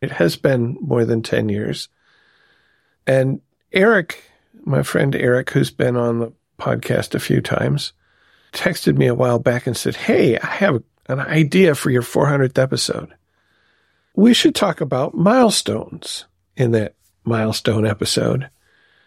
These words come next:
And some questions here. What do you identify as significant events or turning points in your travels on the road to recovery?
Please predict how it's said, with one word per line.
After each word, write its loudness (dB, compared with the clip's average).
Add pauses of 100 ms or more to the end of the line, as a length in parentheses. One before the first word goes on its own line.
(260)
And 2
some 0
questions 0
here. 2
What 0
do -2
you 6
identify 2
as 2
significant -2
events 0
or 0
turning -2
points 0
in 0
your 0
travels -2
on 2
the 2
road 2
to -6
recovery? 0